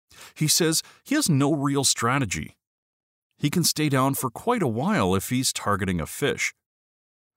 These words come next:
Shagati grabs the area around her diaphragm and exaggerates the feeling of a contraction.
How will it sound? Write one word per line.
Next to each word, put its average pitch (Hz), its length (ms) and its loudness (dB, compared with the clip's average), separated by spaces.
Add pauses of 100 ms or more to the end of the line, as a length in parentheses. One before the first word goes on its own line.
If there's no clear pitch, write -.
(260)
Shagati 117 580 -2
grabs 135 420 -2
the 98 180 0
area 92 400 2
around 101 340 0
her 90 120 -4 (100)
diaphragm 101 680 -2 (400)
and 123 140 0
exaggerates 113 840 0
the 120 100 -2
feeling 185 540 -2
of 135 100 -4
a 135 60 0
contraction. 139 800 -4